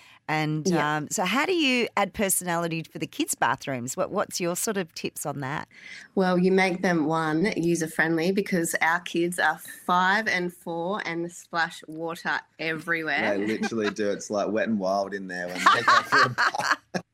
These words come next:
Speaker 3: <laughs>
Speaker 2: So, yeah, function first, making sure they're easy to clean.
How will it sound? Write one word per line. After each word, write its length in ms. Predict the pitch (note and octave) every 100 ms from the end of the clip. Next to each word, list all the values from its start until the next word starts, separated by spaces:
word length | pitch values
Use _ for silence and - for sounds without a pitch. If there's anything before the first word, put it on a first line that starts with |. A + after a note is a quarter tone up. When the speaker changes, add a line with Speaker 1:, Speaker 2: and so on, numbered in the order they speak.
| - - D#3 - - -
Speaker 3:
<laughs> 0 | _ _ _ -
Speaker 2:
So, 180 | - G#3+
yeah, 340 | G3 F#3+ F3 -
function 580 | - A3 A3+ - G#3
first, 640 | G3+ F#3 D#3+ G#3+ - - - _ _ _ F#3+
making 320 | F3 F#3 F3+
sure 180 | - E3
they're 140 | D3
easy 300 | D3+ D#3 D3+
to 80 | D#3+
clean. 580 | - - D3 C#3 D3